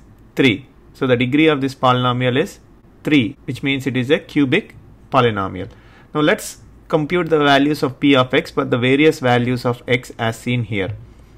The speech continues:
So for example, if x is equal to minus two,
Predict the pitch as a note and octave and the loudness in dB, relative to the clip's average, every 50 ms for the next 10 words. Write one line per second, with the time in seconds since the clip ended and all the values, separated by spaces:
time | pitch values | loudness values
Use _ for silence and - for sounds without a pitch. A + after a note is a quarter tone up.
0 | - - - - - - - C3 B2 C#3+ C3 B2+ B2 A#2+ A#2+ D#3+ F#3 F#3+ F3+ - | -20 -20 -20 -20 -14 -6 -6 -4 -2 0 0 0 -2 0 -2 -2 -2 -2 -2 -4
1 | F#3 E3 D#3 - - - - D3 C#3 C3+ - - - - - - - - - D#3 | -4 -6 -6 -10 -10 -4 -2 -2 -2 -2 -6 -20 -20 -20 -20 -20 -12 -6 -4 -4
2 | D#3+ - - - F#3+ F#3 D#3+ - - D#3+ D#3 C#3 - - D#3 D#3+ D3+ D3 E3+ E3+ | -4 -4 -6 -6 -4 -4 -6 -8 -8 -8 -8 -6 -4 2 2 2 2 2 -2 -2
3 | D#3+ C#3+ B2 A#2+ B2+ C3 C3+ B2+ - - - G#2+ G2 A2 B2+ | -2 0 0 0 0 0 -2 -4 -6 -6 -6 -6 -6 -6 -8